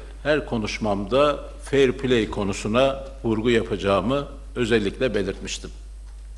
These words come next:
Fair play sadece saha içerisinde değil, saha dışında da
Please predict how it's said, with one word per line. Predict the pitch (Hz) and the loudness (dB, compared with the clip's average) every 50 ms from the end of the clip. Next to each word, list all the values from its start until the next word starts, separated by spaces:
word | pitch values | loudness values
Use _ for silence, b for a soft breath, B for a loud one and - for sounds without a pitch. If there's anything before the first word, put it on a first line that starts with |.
| - - - - - - - - - - B B B B B B B B | -16 -16 -16 -16 -16 -16 -16 -16 -16 -14 B B B B B B B B
Fair | - 147 151 165 156 156 | 4 6 6 6 6 4
play | - 156 151 160 151 | 0 0 2 4 4
sadece | 143 - - 160 160 160 156 127 123 104 120 139 151 156 156 151 - - | 2 4 4 6 6 6 6 4 2 0 2 4 4 4 2 0 -4 -8
saha | - - - 117 120 139 | -6 0 4 6 6 6
içerisinde | 131 131 - 113 101 92 - - 95 92 90 - - | 6 4 4 6 6 4 4 0 -2 -2 -2 0 2
değil, | 113 131 143 143 - - - - B B B B B B B B B | 2 2 2 0 -4 -10 -14 -14 B B B B B B B B B
saha | - - 123 110 117 143 131 - | -6 -4 0 4 6 6 6 4
dışında | 120 - - 107 104 107 127 120 95 | 2 0 0 0 0 2 0 2 2
da | 104 110 117 127 131 | 2 2 2 0 -2